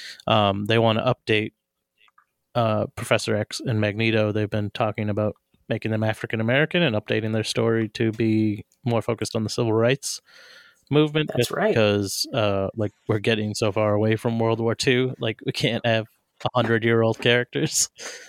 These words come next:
Speaker 2: Right.
Speaker 1: Um, the only problem
Speaker 2: I am
Speaker 1: I see there is, like,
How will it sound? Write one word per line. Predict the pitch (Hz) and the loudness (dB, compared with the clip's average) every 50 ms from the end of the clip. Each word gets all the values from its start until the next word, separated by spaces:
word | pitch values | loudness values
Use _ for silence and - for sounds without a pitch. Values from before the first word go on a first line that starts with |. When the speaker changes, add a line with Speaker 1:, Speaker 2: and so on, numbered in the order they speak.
| - - - - - - - _ - | -20 -20 -18 -20 -20 -20 -18 _ -2
Speaker 2:
Right. | 113 110 101 92 95 | 0 2 2 2 0
Speaker 1:
Um, | 95 98 95 - _ _ _ _ _ _ _ - - _ _ _ _ _ _ _ _ _ | -2 -4 -6 -10 _ _ _ _ _ _ _ -20 -20 _ _ _ _ _ _ _ _ _
the | - 151 - | 2 2 4
only | - 185 220 285 320 269 156 | 6 6 6 6 6 4 4
problem | - 175 185 214 165 170 | 4 4 4 6 6 4
Speaker 2:
I | 180 | 4
am | 175 170 165 156 156 147 147 147 151 | 2 2 0 0 0 0 0 0 0
Speaker 1:
I | 120 | -2
see | 113 - - 247 294 320 | 0 2 4 6 6 8
there | 202 127 110 107 107 | 8 6 6 6 4
is, | 107 110 110 - - | 4 2 0 -4 -2
like, | 135 120 113 101 - | 0 0 0 -2 -4